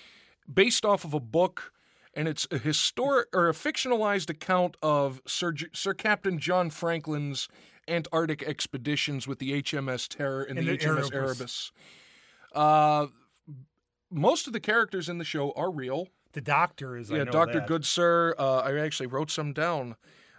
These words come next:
Speaker 1: Uh, Sir John Franklin was real.
Speaker 2: That was his real name, too, Goodsir. <laughs>
Speaker 1: Yeah, Francis Crozier was real.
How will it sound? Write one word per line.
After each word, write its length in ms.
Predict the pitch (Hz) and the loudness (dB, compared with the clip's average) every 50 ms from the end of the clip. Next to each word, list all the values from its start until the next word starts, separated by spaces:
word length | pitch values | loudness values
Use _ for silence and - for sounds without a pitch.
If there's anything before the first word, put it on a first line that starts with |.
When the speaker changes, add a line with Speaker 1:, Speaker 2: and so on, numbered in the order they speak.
| _ - | _ -2
Speaker 1:
Uh, 180 | 131 131 131 | 0 0 2
Sir 220 | 127 - - 160 147 | 2 2 0 0 4
John 260 | - 170 170 165 151 | 6 6 6 6 4
Franklin 400 | - - 160 160 156 - 156 151 | 2 0 0 0 0 -2 -2 -4
was 160 | 147 139 117 | -4 -4 -2
real. 220 | 135 147 151 147 143 | -2 0 0 2 2
Speaker 2:
That 100 | 151 156 | 2 2
was 180 | 165 160 123 | 2 0 -2
his 120 | 120 117 127 | -4 -6 -6
real 220 | 139 147 143 131 | -4 -4 -4 -4
name, 340 | 120 117 117 117 123 127 127 | -4 -6 -8 -8 -8 -10 -10
too, 220 | - - 139 123 | -10 -12 -12 -12
Goodsir. 640 | 117 107 123 117 104 - - - - - 190 185 156 - 147 - | -12 -14 -14 -14 -10 -8 -8 -8 -4 0 0 -2 -2 -2 -10 -18
<laughs> 120 | - - | -8 -4
Speaker 1:
Yeah, 300 | 151 151 139 120 113 110 - | -2 -2 0 -2 -2 -6 -8
Francis 460 | - - - 160 160 170 151 - 147 | -10 -4 -2 0 0 2 0 -2 -4
Crozier 640 | - - - 170 170 170 156 - 170 170 170 175 165 - | -4 0 4 4 4 4 4 2 0 2 2 0 0 -2
was 200 | 156 156 147 147 | -4 -4 -2 -2
real. 260 | 156 165 170 165 | 0 2 2 2